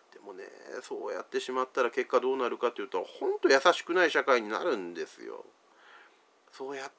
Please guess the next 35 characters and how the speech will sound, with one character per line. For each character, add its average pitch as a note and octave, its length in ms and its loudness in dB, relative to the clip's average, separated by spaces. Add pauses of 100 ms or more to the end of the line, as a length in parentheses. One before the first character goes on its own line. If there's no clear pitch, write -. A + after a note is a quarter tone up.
て、 B2 440 -2 (360)
え F#2+ 40 -8
ー、 G#2 120 4
自 G2+ 180 -4
分 B2+ 220 -2
た A#2+ 100 4
ち - 140 -6
の A2 80 0
不 C3 280 2
安 C3+ 140 0
と A#2+ 120 -6
か G#2+ 120 2
不 A2+ 160 -10
満 A#2+ 320 0
を A#2 60 -2
ね、 D3 200 -2 (280)
弱 C3+ 340 4
い B2+ 80 4
者 C#3 240 -2
少 C3+ 260 -2
数 D3 220 -6
者 C#3 140 0
に B2 100 -2
ぶ A2 220 -6
つ - 120 -14
け A3+ 140 -4
ね A3 100 0
ば D#3+ 120 6
生 C#3 100 6
き - 100 -14
て G3+ 160 0
い G3 80 -2
け B3+ 180 -4
な C3 280 2
い、 E2 100 -2